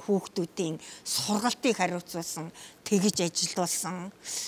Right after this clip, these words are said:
Даа шидэх онцны номер, шидэлттэй акробат. Ер нь одоо их өндөр боловсралтай жүжигчин бол төгссөн. Болдоогийн дараагаар бол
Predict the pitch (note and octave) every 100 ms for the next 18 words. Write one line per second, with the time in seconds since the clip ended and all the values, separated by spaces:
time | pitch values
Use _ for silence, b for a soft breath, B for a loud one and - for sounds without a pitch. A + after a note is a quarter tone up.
0 | B B - F3+ F3 - G#3+ - A3+ G#3
1 | F#3+ - F#3 F3+ F3 F3+ F3+ F3 - F3+
2 | - - A3 F3 E3+ F#3+ F3+ E3 E3+ B
3 | B B - A#3+ E4 E4+ C#4 - A#3+ A3
4 | B B - F4 E4+ C#4 B3+ A3+ A#3 -
5 | G3 G#3+ - G#3+ - - G#3+ F3+ F3 B
6 | - F#3+ - - - F3 E3+ - - F3
7 | - - A#3 G#3 D#3 - - F#3 G3 D4+
8 | D#4+ E4 C#4 C#3+ B2 F3 A3+ A#3+ A#3+ G#3+
9 | G3+ F#3+